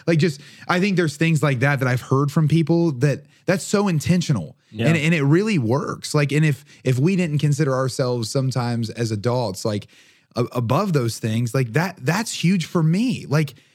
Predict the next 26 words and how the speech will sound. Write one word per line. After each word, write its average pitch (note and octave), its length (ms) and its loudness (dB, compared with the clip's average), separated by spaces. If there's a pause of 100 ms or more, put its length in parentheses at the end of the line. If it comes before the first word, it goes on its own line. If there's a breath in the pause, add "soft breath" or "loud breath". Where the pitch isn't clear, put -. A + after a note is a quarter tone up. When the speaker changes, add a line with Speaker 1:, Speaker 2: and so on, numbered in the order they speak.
(640 soft breath)
Speaker 1:
man, G3+ 340 2 (240)
yeah, A#3 440 0
how A3 180 0
am G#3+ 100 0
I A3 140 0
adding G3+ 320 0
straw D#3+ 400 0
to G#3 60 -2
the C#3 80 0
manger? F#2+ 480 -4
You C3+ 180 2
know, F3+ 300 4
Speaker 2:
<laughs> F3 40 2
Speaker 1:
like, F3+ 260 2
I, C#3 240 0
it, D#3 200 2 (320 loud breath)
I C#3+ 80 2
don't G3+ 160 2
have E3+ 220 0
to A2+ 160 -2
outgrow B2+ 560 0
the A#2+ 140 -2
things A2+ 320 -2
that A#2 100 0
actually A#2 680 -2
Speaker 2:
Yeah. - 80 -10